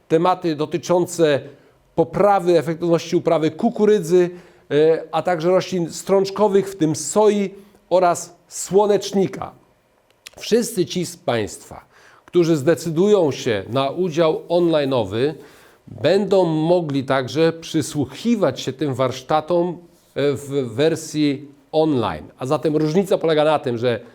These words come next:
pakiet premium to możliwość obecności osobistej, a ci, którzy będą chcieli się połączyć z nami i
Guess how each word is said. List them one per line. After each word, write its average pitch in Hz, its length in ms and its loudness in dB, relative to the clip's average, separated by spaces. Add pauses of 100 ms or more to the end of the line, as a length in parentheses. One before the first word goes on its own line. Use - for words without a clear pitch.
(160)
pakiet 190 320 0
premium 151 520 2
to 160 120 0
możliwość 156 420 2
obecności 147 600 -4
osobistej, 170 720 -2 (300)
a 135 100 -2
ci, 185 160 -8
którzy 156 260 -2
będą 160 360 2
chcieli 143 520 -2 (200)
się 147 240 2
połączyć 175 760 2
z 131 60 -6
nami 131 400 0
i 147 300 -2